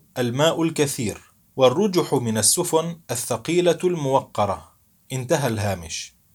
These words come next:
ذو حدب إذا يرى حجوني. الهامش ثمانية،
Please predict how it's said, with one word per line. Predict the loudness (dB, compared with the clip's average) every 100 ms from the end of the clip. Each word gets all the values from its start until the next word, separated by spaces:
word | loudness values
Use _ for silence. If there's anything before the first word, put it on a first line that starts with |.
| _ _ _ _ -12
ذو | -2 0 2
حدب | 2 4 4 4 0 -2 -2
إذا | 2 4 4
يرى | 2 2 4 4
حجوني. | 2 0 0 0 0 0 -4 -6 -18 _ _ _ _ _ _ -2
الهامش | 2 4 4 2 0 -2
ثمانية، | -2 -2 0 0 2 0 0